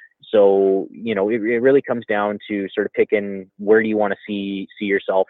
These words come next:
with, um, you know, scope of work. Uh, Kubota, for example, I know a lot of diehard Kubota guys, but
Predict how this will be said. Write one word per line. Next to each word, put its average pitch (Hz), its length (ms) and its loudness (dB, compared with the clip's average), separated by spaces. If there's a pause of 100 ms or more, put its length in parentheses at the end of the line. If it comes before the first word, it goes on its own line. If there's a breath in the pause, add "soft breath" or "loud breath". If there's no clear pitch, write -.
with, 92 220 0 (220)
um, 82 440 -2 (500)
you 104 140 -4
know, 90 80 -2
scope 104 240 2
of 101 80 -6
work. 87 240 0 (180)
Uh, 87 220 2
Kubota, 104 360 4
for 107 120 2
example, 101 420 2
I 101 80 4
know 98 120 -2
a - 20 0
lot 95 180 0
of 90 60 -4
diehard 92 420 -2
Kubota 95 260 -2
guys, 95 320 -2 (160)
but 92 200 -2